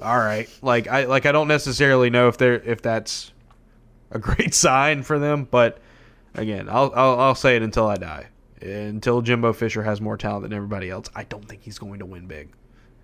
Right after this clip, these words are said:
And he came close last year, so it shows how much I know. Um, anyway, uh, one of the other things I wanted to mention there about the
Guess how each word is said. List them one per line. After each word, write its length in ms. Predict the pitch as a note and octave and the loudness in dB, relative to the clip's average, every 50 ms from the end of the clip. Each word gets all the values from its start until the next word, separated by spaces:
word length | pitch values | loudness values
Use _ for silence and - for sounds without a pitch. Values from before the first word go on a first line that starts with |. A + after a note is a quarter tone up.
| _ _ | _ _
And 80 | - G#2 | -10 -4
he 20 | |
came 180 | A2 C#3+ E3 D#3 | -2 -2 0 2
close 220 | E3 F#3 E3 - | 4 4 4 4
last 280 | - B2 A2 G#2+ - - | 4 2 2 0 -4 -8
year, 200 | G2+ F#2+ G2+ - _ _ | -12 -12 -12 -14 _ _
so 140 | - - | -16 -14
it 100 | E2 F2 | -14 -10
shows 200 | - A2+ A2 G#2 | -8 -6 -6 -4
how 100 | A2 G#2+ | -4 -6
much 200 | G#2 G#2 G2+ - | -6 -6 -8 -8
I 120 | G#2 F#2 F2 | -10 -12 -12
know. 180 | D#2+ D#2 G2+ - _ - - - - - _ _ _ _ _ - E2+ | -14 -16 -18 -20 _ -20 -20 -20 -20 -20 _ _ _ _ _ -12 -8
Um, 460 | F#2+ G2 G2 F#2 F#2 F#2 F#2 F#2+ G2+ - _ _ _ _ _ _ _ _ _ _ _ _ _ _ _ _ _ _ _ _ _ _ _ _ _ _ _ _ _ _ - | -6 -6 -4 -6 -6 -8 -10 -14 -16 -20 _ _ _ _ _ _ _ _ _ _ _ _ _ _ _ _ _ _ _ _ _ _ _ _ _ _ _ _ _ _ -2
anyway, 340 | C#3+ C3+ A2 F#2+ F2 - - - _ - - _ _ _ _ _ _ _ _ _ _ | 0 0 0 -2 -6 -12 -16 -20 _ -20 -20 _ _ _ _ _ _ _ _ _ _
uh, 420 | - G#2+ A#2 A#2 A2+ G#2+ G#2 G2+ - - | -6 -2 0 0 2 0 -2 -4 -8 -10
one 220 | - B2+ B2+ C#3+ D#3 | -4 0 2 4 4
of 60 | D3+ | 6
the 60 | D3 | 6
other 120 | C#3+ C#3 B2+ | 4 4 2
things 220 | C#3+ C3+ A#2+ A2 | 0 -2 -2 -2
I 40 | A#2+ | 0
wanted 200 | A#2+ B2 B2 A#2 | 0 0 0 0
to 60 | A2+ | 0
mention 260 | A#2 A#2+ - - A#2 | -2 -4 -4 -4 -4
there 160 | A2+ A#2 A#2 | -2 0 0
about 280 | A2+ A2 A2 A2 - - | 0 0 0 -2 -4 -6
the 140 | - G#2 | -8 -10